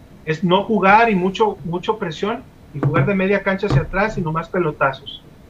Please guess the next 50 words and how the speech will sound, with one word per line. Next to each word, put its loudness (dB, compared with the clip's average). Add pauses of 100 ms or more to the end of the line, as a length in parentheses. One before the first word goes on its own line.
(120)
Cruz -10
Azul. 0
Entonces, 2 (360)
ahí 6
hubo 4 (240)
varias 4
fa-, -2 (100)
fallas, -2
pero 0
también 2
después 2
me 2
enteré 0
de, -2
del -8
partido -8
y -4
es -6
algo -2
que -2 (360)
en, -2
el, -4
en -4
las 0
redes 4 (300)
surgió 2
underground. -2 (600)
¿Sí -4
saben 2
por -2
qué 0
Licha -2
Cervantes -2
cuando -6
anotó -4
el 2
gol 2
fue 0
y -4
le, -4
y -8
le -4
fue -4
a 4
dar 2
las 2
manos -2
así -6
al -2
Chore? 0